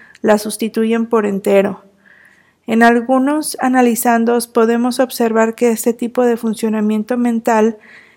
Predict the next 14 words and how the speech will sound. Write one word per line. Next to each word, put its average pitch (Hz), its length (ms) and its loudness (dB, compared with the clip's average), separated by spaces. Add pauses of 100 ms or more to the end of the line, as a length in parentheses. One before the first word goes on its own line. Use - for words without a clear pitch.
es 233 200 0
el 254 380 2
método 240 560 0
predominante 214 840 0
para 220 420 0
mantener 214 500 -2
la 208 280 2 (180)
homeostasis 214 680 -2
psíquica. - 540 -8 (600)
Siempre 262 420 4
que 277 120 4
la 226 240 4
economía 226 640 0
liminal 247 880 0